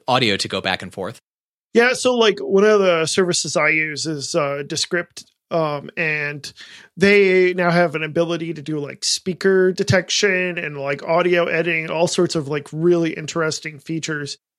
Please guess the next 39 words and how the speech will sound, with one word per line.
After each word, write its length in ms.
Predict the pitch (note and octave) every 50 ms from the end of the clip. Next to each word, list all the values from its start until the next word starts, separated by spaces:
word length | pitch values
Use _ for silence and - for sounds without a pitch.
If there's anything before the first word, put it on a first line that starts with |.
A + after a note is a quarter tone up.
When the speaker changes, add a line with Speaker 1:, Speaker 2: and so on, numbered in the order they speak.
| _ _ - -
Speaker 2:
It 80 | -
seems 200 | - B3 B3 G#3+
like 200 | B3 B3+ G#3+ G3
there's 160 | A3 G3 E3+
a 60 | F#3+ F3+
big 280 | C#3+ G3+ G3 F#3 -
growth 640 | - - D3 D3 E3+ E3 E3+ F3 D#3+ - - - - _ -
in 180 | F3+ F3 E3+ E3
that 300 | D#3 D3+ D#3 D#3 - -
as 200 | D#3+ D3+ C#3 C#3+
well 280 | C#3+ D#3+ D#3 D#3+ D#3
when 120 | D3 D3 E3
it 80 | D#3+
comes 240 | - - D#3 - -
to, 100 | - C#3+
like, 180 | C#3+ D3 C#3+ -
machine 360 | D#3 - - D#3 D3+ C#3 C#3+
learning 340 | D3+ - D3+ E3 D#3 F3+ G3
and 120 | - -
sound 360 | - - E3 D3+ D3 C#3+ C#3+
and 120 | D3 C#3+ C3+
speech. 440 | - - D3 D3 C#3+ - - - _ _ _ _ _ _ -
Speaker 1:
Yeah, 220 | - F#3+ G#3 F#3+ D3
so 160 | - F3 E3
we're, 140 | D#3 D#3 D#3+ -
we're 160 | E3+ E3 F3
really 260 | F3 G3+ A3+ A#3 G#3
learning, 540 | F3 C#3+ C#3+ D3+ D3+ D#3 D3+ D3 C#3+ C3+ C3
I, 120 | - - - -
I 60 | - A#2+
think, 220 | C#3 - C3+ C3+
to 160 | - C#3+ B2+ A#2+
combine, 680 | - - D3 C#3+ B2 B2 A2+ A#2+ B2 B2 B2 A#2+ A#2
you 100 | A#2 A2
know, 100 | G#2+ G#2
different 320 | G2+ - C#3+ - D3 C#3 C3
types 220 | - C3 A#2 -
of 120 | B2 A2
models 600 | A2 G#2+ G#2+ A2+ A2 A2 G#2+ G#2 G2 F#2+ - -